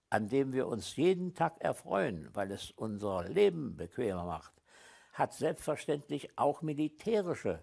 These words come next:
Konsequenzen. Aber das betrifft eben auch alle und wird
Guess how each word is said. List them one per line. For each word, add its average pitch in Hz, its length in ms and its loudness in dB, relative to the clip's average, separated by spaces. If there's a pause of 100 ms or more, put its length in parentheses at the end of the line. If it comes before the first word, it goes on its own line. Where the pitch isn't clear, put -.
(160)
Konsequenzen. 87 880 -6 (400)
Aber 104 220 0
das 123 400 -2
betrifft - 580 -4
eben 151 320 -4
auch - 380 -2
alle 104 320 0
und 92 320 -8
wird 151 260 -2